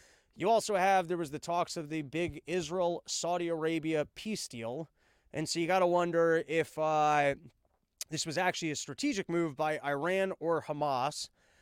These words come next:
to, uh, get rid of that deal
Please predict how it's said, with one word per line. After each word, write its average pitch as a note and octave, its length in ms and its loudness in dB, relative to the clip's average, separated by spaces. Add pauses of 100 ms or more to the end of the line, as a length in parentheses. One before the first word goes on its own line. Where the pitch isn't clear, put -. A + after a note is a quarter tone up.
(140)
to, D3+ 540 0
uh, C3+ 500 2 (260)
get D3+ 220 0
rid A3 180 6
of F3+ 80 2
that D3 200 2
deal B2+ 420 -4